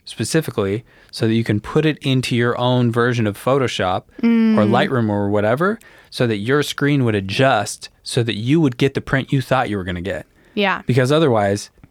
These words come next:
Speaker 1: there's, everyone's printer is calibrated differently and everyone's computer is calibrated differently. And between that, it's just not close enough to, to give you
Speaker 2: Right.
Speaker 1: what you want. So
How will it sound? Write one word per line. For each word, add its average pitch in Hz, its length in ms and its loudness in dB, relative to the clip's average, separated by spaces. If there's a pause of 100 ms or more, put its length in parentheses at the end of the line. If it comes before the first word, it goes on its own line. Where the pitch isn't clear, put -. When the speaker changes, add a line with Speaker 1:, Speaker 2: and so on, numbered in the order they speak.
(320)
Speaker 1:
there's, 127 300 0 (540)
everyone's 127 340 2
printer 175 380 2
is 151 80 0
calibrated 135 500 0
differently 110 580 -2
and 123 80 -2
everyone's 110 240 0
computer 170 380 0
is 147 100 2
calibrated 113 440 0
differently. 104 520 -4 (600)
And 101 400 0 (200)
between 131 580 2
that, 107 420 0 (800)
it's 117 300 -4
just - 240 0
not 110 300 0
close 110 260 -2
enough 104 320 -2
to, 107 180 -2
to - 300 -6
give 208 160 4
you 110 60 6
Speaker 2:
Right. 101 60 2
Speaker 1:
what 98 140 2
you 98 80 0
want. 104 260 -2 (280)
So 104 320 -2